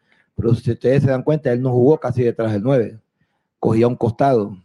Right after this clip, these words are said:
Yo no quería que me sacara mis mediocentros, pero en eso, en esa, en eso cuando él cogía los costados se,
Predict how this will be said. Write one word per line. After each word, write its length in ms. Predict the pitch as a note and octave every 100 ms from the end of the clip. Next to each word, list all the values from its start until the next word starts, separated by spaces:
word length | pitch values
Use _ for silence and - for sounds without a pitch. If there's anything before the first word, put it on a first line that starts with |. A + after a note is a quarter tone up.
| _
Yo 180 | - A2+
no 140 | B2+ A#2+
quería 280 | A#2 C#3+
que 80 | B2
me 80 | A#2
sacara 300 | G#2+ A2 B2
mis 100 | A#2
mediocentros, 640 | A2 G#2 B2 C3+ G#2+ A#2+ _ _ - - -
pero 160 | A2 A2+
en 60 |
eso, 340 | A#2+ A#2 C3 -
en 140 | A#2+
esa, 420 | B2+ B2+ C#3+ - _ - - -
en 120 | B2
eso 180 | C#3+ C#3+
cuando 200 | C3+ C3
él 80 |
cogía 220 | C#3+ C#3 C#3
los 140 | C#3
costados 460 | B2 - A#2+ C#3+
se, 80 | C3+